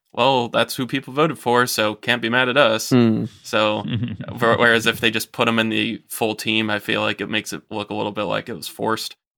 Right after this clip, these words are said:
Speaker 1: But, you know, conspiracies aside, he, he has had a really good season, so I wouldn't mind if he's there. I think Benzema's probably better, um, deserves it a little more, but, yeah, I think he'll be there.
Speaker 2: Yeah, very good points. And, uh, I myself am just anticipating the sudden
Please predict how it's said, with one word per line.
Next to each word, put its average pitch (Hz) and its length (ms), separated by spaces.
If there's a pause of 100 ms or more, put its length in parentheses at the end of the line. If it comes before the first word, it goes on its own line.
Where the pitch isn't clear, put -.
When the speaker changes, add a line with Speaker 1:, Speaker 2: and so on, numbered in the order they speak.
(100)
Speaker 1:
But, - 200
you - 80
know, 82 100
conspiracies 127 600
aside, 107 380
he, 113 300
he 131 120
has 123 160
had 107 120
a 104 40
really 95 220
good - 160
season, 95 360
so 107 280 (180)
I 120 80
wouldn't 107 240
mind 107 280
if 113 100
he's 117 160
there. 113 220
I 110 120
think 110 220
Benzema's 107 400
probably 107 340 (260)
better, 110 480 (400)
um, - 380
deserves 104 340
it 98 60
a 80 40
little 107 260
more, 110 420
but, - 300
yeah, - 280
I - 80
think - 200
he'll - 80
be - 120
there. - 280 (260)
Speaker 2:
Yeah, 135 220
very 110 180
good 113 100
points. - 440
And, 101 300
uh, 101 260 (200)
I 120 100
myself 107 460
am 101 80
just - 380 (100)
anticipating 107 760
the 104 160
sudden 104 520